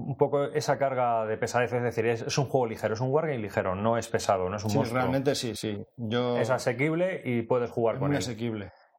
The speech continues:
Speaker 1: Lo, la única pega que puede tener, eh,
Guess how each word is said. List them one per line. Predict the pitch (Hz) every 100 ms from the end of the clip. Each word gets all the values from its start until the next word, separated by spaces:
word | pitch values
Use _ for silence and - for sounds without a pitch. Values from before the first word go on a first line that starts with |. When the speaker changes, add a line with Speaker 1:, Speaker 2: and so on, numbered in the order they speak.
| - -
Speaker 1:
Lo, | 131 143 151 147
la | 151
única | 196 202 202
pega | 196 190
que | 180
puede | 185 180
tener, | 180 202 151 95 101
eh, | 113 117 113